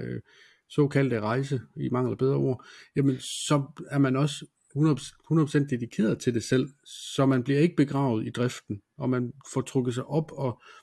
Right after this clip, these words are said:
får taget det her lidt holistiske, øh, overblik omkring sin organisation, så man får skubbet lidt på vej i, hos sine medarbejdere, så de også bliver dedikeret til at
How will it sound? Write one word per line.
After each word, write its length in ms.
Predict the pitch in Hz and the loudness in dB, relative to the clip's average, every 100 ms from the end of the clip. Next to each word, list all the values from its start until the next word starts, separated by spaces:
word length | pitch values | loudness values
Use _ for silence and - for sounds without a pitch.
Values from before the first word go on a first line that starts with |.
| _ _ - | _ _ -6
får 100 | 139 | -4
taget 360 | - 143 156 156 | 0 4 4 4
det 100 | 139 | 2
her 140 | 131 | 2
lidt 180 | 123 120 | 0 -2
holistiske, 600 | 131 147 156 123 - 120 | 0 0 0 -4 -4 -2
øh, 420 | 117 113 117 127 | -2 -2 -4 -4
overblik 420 | 127 156 143 123 | 0 2 2 0
omkring 360 | 117 113 139 139 | -2 -4 -4 -4
sin 140 | - | -6
organisation, 640 | 127 110 107 151 165 117 113 | -8 -6 -6 0 2 0 -4
så 140 | - | -4
man 180 | 120 113 | -2 -2
får 180 | - 120 | -4 -6
skubbet 440 | - 135 123 117 | -2 0 0 0
lidt 260 | 120 143 143 - - _ _ _ _ - | 0 -2 -2 -10 -20 _ _ _ _ -4
på 120 | 139 | 0
vej 300 | 123 165 143 | 2 0 -2
i, 100 | 139 | -4
hos 220 | 107 120 | -4 -6
sine 220 | - 123 117 | -4 -2 -2
medarbejdere, 540 | 131 139 123 120 110 | 0 -2 -2 -4 -4
så 140 | - | -6
de 280 | 113 190 180 | -2 0 2
også 180 | 117 - - | 0 -4 -2
bliver 220 | 120 104 - | 0 0 -2
dedikeret 520 | 117 113 - 135 104 | -4 -2 2 2 0
til 140 | - 123 | -2 -4
at 160 | 123 | -2